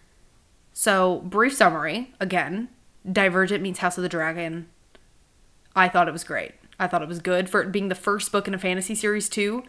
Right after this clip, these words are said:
How good it was, was very surprising, because normally the first book in fantasy series, there's a lot of buildup and it's kinda boring. That was not the case with this book.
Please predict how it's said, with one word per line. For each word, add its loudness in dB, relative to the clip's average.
How 4
good 2
it 0
was, 2
was 0
very 2
surprising, 2
because 0
normally 4
the 2
first -4
book -2
in -6
fantasy -4
series, -2
there's -2
a 0
lot 0
of -4
buildup -2
and -6
it's -10
kinda -2
boring. -2
That -6
was -6
not -6
the -6
case -8
with -12
this -12
book. -8